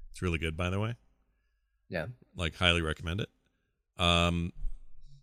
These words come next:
Speaker 1: even more than one. Season one was, was okay, but a two is killing it. Um, and I think I'm convinced that somebody on that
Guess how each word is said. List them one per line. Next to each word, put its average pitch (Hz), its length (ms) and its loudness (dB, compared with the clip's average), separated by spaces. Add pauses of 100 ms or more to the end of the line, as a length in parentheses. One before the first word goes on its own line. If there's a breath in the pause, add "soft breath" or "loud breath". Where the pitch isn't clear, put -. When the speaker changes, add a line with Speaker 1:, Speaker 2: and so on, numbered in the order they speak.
Speaker 1:
even 95 200 2
more 92 180 2
than 87 140 0
one. 95 260 0
Season 104 260 4
one 92 140 2
was, 85 260 4
was 87 280 -2
okay, 92 520 -2
but 87 140 -2 (100)
a - 60 -6
two 95 300 2
is - 240 0 (100)
killing 85 300 -4
it. 113 100 -4 (800 soft breath)
Um, 90 560 2 (680)
and 104 140 4
I 127 100 8
think 254 460 0
I'm 147 140 6
convinced 120 580 6
that 101 120 0 (120)
somebody 156 600 6
on 113 180 4
that 101 240 4